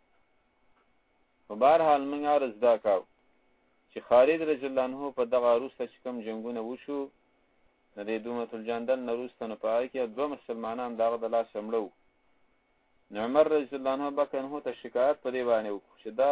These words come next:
د ده امارت ختمول غواړي او د ده د لاسه مسلمانان ووژلی شو. نو بکر عنه ورته وویل چې دا غلطي د دغه مسلمانانو ده چې دی د کفارو په منځ کې ژوند ولې تیروي او د کفارو سره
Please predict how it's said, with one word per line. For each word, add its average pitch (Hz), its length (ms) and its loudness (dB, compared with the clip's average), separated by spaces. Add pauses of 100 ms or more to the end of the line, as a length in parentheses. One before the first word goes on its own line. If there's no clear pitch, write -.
د 135 100 -6
ده 123 160 -8
امارت 120 480 -2
ختمول 117 440 -6
غواړي 120 380 0 (1080)
او 107 200 0
د 110 120 -2
ده 131 80 -4
د 131 120 -4
لاسه 139 320 0
مسلمانان 123 640 -6
ووژلی 110 520 -2
شو. - 160 -20 (920)
نو 107 120 2
بکر 151 240 2
عنه 147 160 -2
ورته 151 220 0
وویل 165 220 -2
چې - 60 -8
دا 135 200 6
غلطي 135 340 0
د 139 120 -10
دغه 151 180 4
مسلمانانو 131 720 -2
ده 120 140 2 (840)
چې - 160 -4
دی 151 220 2
د 151 120 -2
کفارو 147 540 4
په 131 120 -8
منځ 151 280 -4
کې 117 220 -8
ژوند 135 180 -4
ولې 131 300 2
تیروي 104 360 -2 (920)
او 110 240 2
د 117 120 -4
کفارو 151 540 4
سره 135 420 0